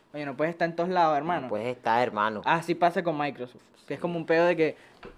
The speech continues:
Speaker 1: tie-, todo el mundo tiene miedo de que, porque después que ya tú tienes todos los, todos los juegos, todos los desarrolladores, todas las empresas que cre-, que, que crean videojuegos, tú puedes agarrar y, bueno, lo voy a poner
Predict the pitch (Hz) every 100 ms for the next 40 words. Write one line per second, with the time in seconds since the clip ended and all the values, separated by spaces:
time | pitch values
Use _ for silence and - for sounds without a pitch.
0 | - - 160 160 - 190 220 233 196 208
1 | 214 233 277 - 165 156 151 196 208 214
2 | - - _ - 175 175 196 247 247 247
3 | 254 254 - 247 254 233 208 _ _ _
4 | _ 190 220 247 180 226 202 180 185 190
5 | 214 196 170 160 180 175 165 175 190 170
6 | 170 196 190 175 170 139 165 - 160 160
7 | 160 190 208 202 160 - - _ - 147
8 | 165 190 175 214 202 147 - - - 165
9 | 175 214 214 190 233